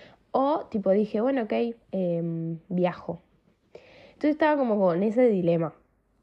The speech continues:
Eh, y la vida misma, o sea, el mismo día que yo empecé a pensar todas esas cosas, dije, "Ay, ¿para dónde encaro?". Eh, a mí me gusta tener todo organizado, tener metas durante el año, ¿no? Así,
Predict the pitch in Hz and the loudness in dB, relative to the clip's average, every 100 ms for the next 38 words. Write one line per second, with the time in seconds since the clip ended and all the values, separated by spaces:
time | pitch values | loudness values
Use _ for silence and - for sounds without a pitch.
0 | - 214 202 202 202 202 202 220 - 202 | 0 4 6 6 4 4 2 -2 -4 0
1 | 202 190 185 214 262 403 214 190 190 208 | 4 4 4 2 0 -2 -4 0 0 2
2 | 262 214 185 170 175 190 254 330 - 254 | 0 2 2 2 2 4 4 4 4 4
3 | 180 180 202 180 170 180 190 175 170 180 | 4 4 6 4 8 8 8 4 4 4
4 | 190 170 160 170 185 185 180 170 180 180 | 6 4 4 2 4 4 2 4 6 6
5 | 175 - - - - 311 320 - - - | 4 2 0 0 -10 -10 -12 0 4 6
6 | 269 294 302 262 202 196 202 190 170 - | 8 8 6 6 6 6 8 6 4 -6
7 | - - - - - 202 196 196 180 - | -20 -20 -20 -6 4 6 8 8 6 4
8 | 175 196 208 202 185 175 175 175 170 160 | 4 4 4 2 2 2 2 2 4 4
9 | 160 - 170 170 190 214 196 180 180 190 | 2 0 2 4 6 6 6 4 4 4
10 | 190 196 180 175 165 160 160 160 160 160 | 4 4 4 4 4 4 4 4 2 0
11 | 185 233 175 165 165 180 175 170 | 0 -2 -6 -6 -4 -2 -2 -4